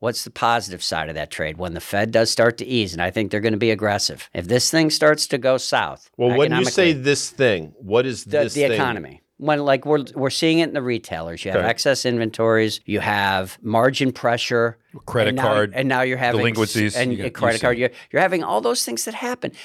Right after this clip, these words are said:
Speaker 1: Guys, we're in a microwave market in a slow cooker economy. When I got into T V, before, you know, back when, you know,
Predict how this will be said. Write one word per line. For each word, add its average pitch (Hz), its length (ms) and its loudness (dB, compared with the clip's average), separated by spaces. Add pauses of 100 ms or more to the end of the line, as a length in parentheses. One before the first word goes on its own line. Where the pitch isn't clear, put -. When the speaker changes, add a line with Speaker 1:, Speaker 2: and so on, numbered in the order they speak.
(160)
Speaker 1:
Guys, 190 220 0
we're 240 160 2
in 277 60 2
a 202 40 2
microwave 165 800 2
market 104 580 -4 (540)
in 123 180 0
a 110 80 -4
slow 131 320 2
cooker 110 380 -2
economy. - 600 -12 (300)
When 101 160 -6
I 180 140 0
got 208 220 0
into 160 200 -4
T 127 300 -4
V, 80 400 -12 (360)
before, 139 500 4
you 131 180 -2
know, 95 100 -4
back 139 300 2
when, 131 340 2
you 120 180 -4
know, 85 200 -8